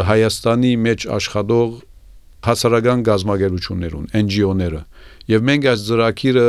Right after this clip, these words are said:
ը, գոչեցինք Bridge for C S Os։ Bridge-ը գամուրջն է, և մենք կենթադրենք, որ, որ այս ծրագիրը մենք շահեցանք,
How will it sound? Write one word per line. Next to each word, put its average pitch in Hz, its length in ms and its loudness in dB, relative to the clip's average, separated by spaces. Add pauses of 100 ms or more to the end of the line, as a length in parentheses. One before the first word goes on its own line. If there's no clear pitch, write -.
ը, - 720 -8 (120)
գոչեցինք 110 680 0
Bridge 131 460 -2 (100)
for 113 320 0
C 110 320 0
S 95 160 -2
Os։ 80 300 -4 (500)
Bridge-ը 131 360 2
գամուրջն 110 560 0
է, 90 160 -6
և 123 280 2
մենք 151 320 -2 (200)
կենթադրենք, 117 680 0
որ, 101 160 2
որ 104 160 0
այս 104 100 0 (120)
ծրագիրը 101 500 -2
մենք 110 240 0
շահեցանք, 113 560 -2